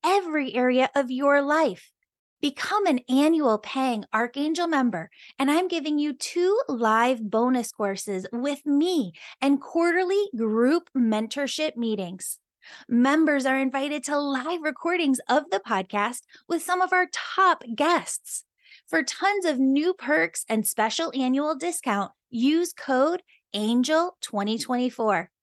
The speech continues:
Space is limited. Enrollment is first come, first served. D M me at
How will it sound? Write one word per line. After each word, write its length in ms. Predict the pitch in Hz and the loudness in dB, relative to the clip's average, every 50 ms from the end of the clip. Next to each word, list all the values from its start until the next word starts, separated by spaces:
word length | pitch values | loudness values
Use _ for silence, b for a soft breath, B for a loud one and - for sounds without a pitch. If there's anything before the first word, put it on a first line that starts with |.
| _ _ _ _ _ _ | _ _ _ _ _ _
Space 440 | - - - - 269 277 277 - | -8 -4 -2 0 0 0 0 -2
is 180 | 330 320 285 277 | -4 -6 -6 -4
limited. 520 | 262 285 294 285 311 320 339 349 370 359 - _ - | -2 0 0 0 0 0 0 0 -2 -4 -6 _ -4
Enrollment 640 | 254 233 233 220 233 240 254 269 285 311 339 359 349 | -2 0 0 2 2 4 4 4 2 0 0 -2 -2
is 200 | - 208 190 - | -4 -6 -6 -6
first 420 | - - - 233 247 294 285 - - | -10 -4 0 0 0 0 0 -4 -8
come, 420 | - - 254 233 247 285 320 370 - _ | -4 -2 0 2 2 2 0 -2 -6 _
first 380 | - - 202 190 214 208 - | -4 0 0 0 0 0 -2
served. 440 | - 226 202 190 185 180 180 - - - _ B B B B B - 233 | -2 0 0 -2 -2 -4 -8 -12 -18 -20 _ B B B B B -6 -4
D 240 | 247 302 339 349 | -2 0 0 2
M 220 | 330 330 349 349 339 | 2 2 2 0 0
me 240 | 294 240 214 - - _ - | 0 -2 -4 -6 -10 _ -8
at 320 | 214 226 240 302 349 359 | -6 -4 -2 -2 -4 -4